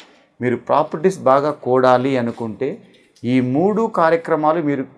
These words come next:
చేయగలిగితే హండ్రెడ్ పర్సెంట్ నెరవేరుతుంది.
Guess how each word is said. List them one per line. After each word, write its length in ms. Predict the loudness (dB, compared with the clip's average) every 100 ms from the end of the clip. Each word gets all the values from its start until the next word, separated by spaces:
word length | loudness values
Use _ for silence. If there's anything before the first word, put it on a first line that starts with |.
| _ -8
చేయగలిగితే 680 | -2 2 2 2 -2 -6 -10 -12 _ _ _
హండ్రెడ్ 400 | -8 -2 -2 -2 -6
పర్సెంట్ 460 | -6 -6 -10 -8 -12 -14 _ _ _ -6
నెరవేరుతుంది. 880 | -4 -2 -4 -6 -12 -12 -10 -10